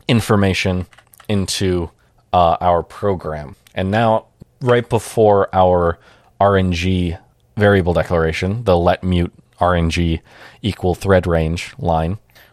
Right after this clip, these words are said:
right before that line, I'm gonna put let space args,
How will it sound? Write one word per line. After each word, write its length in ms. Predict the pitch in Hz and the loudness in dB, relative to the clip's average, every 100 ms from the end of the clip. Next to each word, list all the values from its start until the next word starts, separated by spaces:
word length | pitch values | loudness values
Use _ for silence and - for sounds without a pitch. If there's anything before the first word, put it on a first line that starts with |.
| - | -2
right 220 | 110 110 | 0 0
before 480 | 98 - - 117 113 | -4 -4 2 2 4
that 240 | 92 85 | 2 0
line, 300 | 85 80 82 | -4 -4 -4
I'm 100 | 85 | -4
gonna 180 | 90 90 | -4 -6
put 280 | - 90 85 | -4 -6 -4
let 500 | 85 85 92 - - _ | -4 -4 -4 -10 -20 _
space 640 | - - 98 87 82 - _ _ | -12 -6 -4 -4 -8 -16 _ _
args, 640 | 98 95 101 110 113 110 | 0 2 0 -2 -4 -4